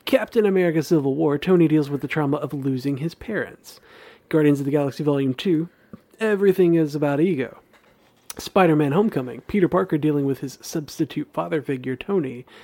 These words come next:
The Vulture's parentage also being a thing. Uh, Thor Ragnarok,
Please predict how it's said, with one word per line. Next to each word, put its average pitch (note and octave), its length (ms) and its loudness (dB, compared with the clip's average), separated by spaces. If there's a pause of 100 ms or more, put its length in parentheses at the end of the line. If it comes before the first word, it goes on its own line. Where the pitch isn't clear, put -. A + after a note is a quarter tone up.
(420)
The C#3+ 120 0
Vulture's E3 440 -2
parentage C3+ 560 -2 (100)
also F3 280 0
being B2+ 280 -2
a B2 60 -10
thing. B2+ 320 -10 (880)
Uh, B2 240 -6
Thor F#3 260 4
Ragnarok, D#3+ 760 -2